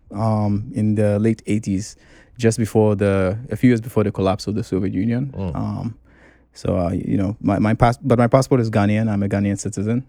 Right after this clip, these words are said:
Speaker 1: and
Speaker 2: Okay.
Speaker 1: so it says, you know, Ghanaian citizen, Ghanaian passport, but it says birthplace Moscow, which is a little surprising for people at the airports,
Speaker 2: Yeah.
Speaker 1: especially security agents. Um, but we can get into that later on. Um, I was, I grew up in Ghana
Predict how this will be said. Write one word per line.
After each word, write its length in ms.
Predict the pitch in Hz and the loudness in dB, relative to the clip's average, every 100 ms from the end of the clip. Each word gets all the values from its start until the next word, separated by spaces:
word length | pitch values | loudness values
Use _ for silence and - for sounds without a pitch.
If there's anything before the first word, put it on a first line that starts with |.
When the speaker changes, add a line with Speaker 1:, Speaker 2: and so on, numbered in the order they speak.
| _ - | _ -10
Speaker 1:
and 60 | - | -6
Speaker 2:
Okay. 80 | 107 | -4
Speaker 1:
so 180 | - 98 | 0 0
it 60 | |
says, 340 | - 117 107 104 | 4 2 2 0
you 80 | |
know, 200 | 95 98 117 | -2 -2 -4
Ghanaian 240 | 107 104 101 | -2 0 -2
citizen, 300 | 107 107 104 | -4 -2 -2
Ghanaian 280 | 104 98 95 | -2 -2 -2
passport, 340 | 92 - 98 | -4 -4 -6
but 100 | 98 | -6
it 60 | 87 | -4
says 300 | 95 - - | -6 -6 -6
birthplace 400 | - 110 - 104 | -2 -2 0 -2
Moscow, 420 | 104 101 - 92 - _ _ _ _ - | -2 -4 -4 -10 -12 _ _ _ _ -10
which 200 | 113 95 | -8 -8
is 240 | 110 - - - - - | -8 -12 -20 -20 -18 2
a 80 | 135 | 4
little 140 | 151 | 6
surprising 440 | 147 - 117 113 117 | 4 4 4 4 0
for 100 | 117 | -4
people 260 | 113 113 | -2 0
at 80 | 101 | 2
the 60 | 104 | 2
airports, 440 | 110 - 120 - | 0 0 -2 -2
Speaker 2:
Yeah. 40 | 110 | -6
Speaker 1:
especially 340 | 95 90 104 | -4 -2 -4
security 420 | - - 101 85 | -4 -2 -2 -2
agents. 460 | 104 120 135 - - - | -4 -4 -6 -8 -14 -10
Um, 380 | 107 104 104 - _ - - - _ - | -8 -6 -8 -12 _ -20 -20 -20 _ 0
but 80 | 123 | 2
we 80 | 120 | 4
can 100 | 120 | 2
get 140 | 107 | 2
into 140 | 98 | 0
that 180 | 101 92 | -2 -2
later 240 | 101 101 98 | -4 -2 -2
on. 160 | 98 | -2
Um, 480 | 101 110 107 104 107 _ _ - | 0 2 2 0 -2 _ _ 0
I 180 | 117 113 | 4 4
was, 300 | 117 - - - | 2 -4 -10 0
I 180 | 117 110 - _ _ - | 2 2 -2 _ _ 2
grew 140 | 131 123 | 4 4
up 180 | 113 | 0
in 140 | - 107 | -2 0
Ghana 340 | 104 101 104 | 0 0 -2